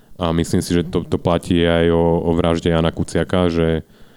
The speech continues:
eh, a, že už nič nebude také ako predtým. A je naozaj nejaká, žiaľ Bohu, pravdepodobnosť, keď si sa na začiatku pýtal, že koľký z vás veria, že sa tá vražda vyšetrí, je možné, že sa nevyšetrí. A nejakým spôsobom budeme musieť,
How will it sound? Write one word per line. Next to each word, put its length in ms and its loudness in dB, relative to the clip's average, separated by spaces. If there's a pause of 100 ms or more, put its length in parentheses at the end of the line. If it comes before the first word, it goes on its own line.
(420)
eh, 400 -2
a, 480 -12
že 160 0
už 160 0
nič 160 0
nebude 240 0
také 400 -2
ako 240 -2
predtým. 480 -4 (160)
A 160 0
je 160 2
naozaj 560 2 (400)
nejaká, 640 0
žiaľ 240 2
Bohu, 120 2
pravdepodobnosť, 680 0
keď 160 -2
si 80 -6
sa 240 -2 (400)
na 240 0
začiatku 400 -2
pýtal, 320 0
že 80 2
koľký 320 0
z 80 2
vás 240 0
veria, 240 2
že 80 2
sa 160 -4
tá 80 0
vražda 240 2
vyšetrí, 400 0
je 80 2
možné, 320 2
že 80 0
sa 80 0
nevyšetrí. 560 -2 (640)
A 160 -4
nejakým 400 2
spôsobom 880 0
budeme 240 2
musieť, 440 0